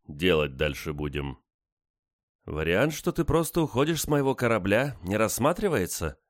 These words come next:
Как-то не по-сказочному съязвила пиратка. «Ну почему же? Рассматривается. Только это уже мой корабль». «Тогда давай рассмотрим этот вариант. Ты просто уходишь с твоего корабля».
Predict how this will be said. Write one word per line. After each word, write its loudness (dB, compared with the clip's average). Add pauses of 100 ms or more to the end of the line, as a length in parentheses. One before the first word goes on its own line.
(360)
Как-то -2
не 0
по-сказочному -2
съязвила -2
пиратка. -2 (1040)
«Ну -2
почему 0
же? -6 (560)
Рассматривается. 0 (640)
Только 0
это 2
уже 2
мой 2
корабль». -4 (1400)
«Тогда 2
давай 2
рассмотрим 0
этот -2
вариант. -2 (460)
Ты -2
просто 0
уходишь 2
с -6
твоего 0
корабля». -2